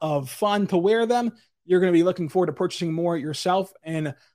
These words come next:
uh, Stance gives you a sense of confidence simply by feeling good. It's these amazing socks. Uh, you're gonna be hearing about, uh, Stance apparel a lot lately, especially because they just launched a new line of active apparel.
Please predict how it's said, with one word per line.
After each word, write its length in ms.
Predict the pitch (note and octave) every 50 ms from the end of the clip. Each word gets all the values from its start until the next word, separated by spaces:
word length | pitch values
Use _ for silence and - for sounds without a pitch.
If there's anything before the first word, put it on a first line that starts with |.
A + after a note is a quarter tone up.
| _ _ -
uh, 200 | D3+ D#3 D3 - -
Stance 440 | - - - A3 A3+ G#3+ G3+ - -
gives 480 | D3 E3+ - F#3+ F#3+ F#3+ F3+ D3+ D#3
you 220 | E3+ F#3 F#3 F3+ F3 D3+
a 260 | E3 E3 D#3+ D3+ D3+
sense 280 | C#3+ - G3 F3+ -
of 180 | E3+ D3 C3 -
confidence 680 | - - A#3 A#3+ A3 F#3 - G#3+ G#3 F#3 F3 - - - _ _ _ _
simply 380 | _ - - A3+ A3 A3+ A3+ G3+
by 160 | F3 F3 D#3
feeling 340 | C3+ - E3 D3+ D3 C#3 C#3
good. 160 | C3 G3+ G3
It's 200 | F3 - - -
these 240 | - - C#3+ C#3 C#3
amazing 440 | C#3+ C#3+ F3+ A3 A#3+ F#3+ G3 F3 D3
socks. 480 | - - D#3+ D3+ C#3+ C#3 - - - - _ _ _ _ _ _ -
Uh, 220 | D3+ D3 D3 - - _
you're 340 | B2 D3+ D#3+ F#3+ F#3+ G#3+ A3+
gonna 100 | C4 A#3
be 80 | G#3+
hearing 140 | F3 G#3 G#3
about, 260 | F#3+ F3+ D3+ E3 - - - -
uh, 160 | D3+ D3+ C#3+ - - _ _ _
Stance 380 | - - - G3+ F#3+ F3+ - -
apparel 520 | C3+ - - F3 E3+ E3 E3 D#3+ - - _ _ _ _ _
a 80 | D#3+ D#3+
lot 320 | D#3+ E3+ E3+ E3+ - D#3
lately, 200 | E3 D#3 E3 D#3+
especially 380 | D3 - - F#3+ F3 - - E3
because 340 | D#3 - F3 E3 D#3+ C#3+
they 80 | E3 D3+
just 180 | D3+ D3 - E3
launched 360 | D#3+ D#3+ D#3+ D3 - - - _ _ _ _ _ -
a 120 | E3 E3+
new 200 | E3 E3 E3 E3+
line 180 | E3+ E3+ E3 D#3
of 100 | C#3+ B2
active 320 | D3+ D3+ D#3+ - - F3
apparel. 460 | F3 - - F#3 F#3 F#3+ F#3 F3+ -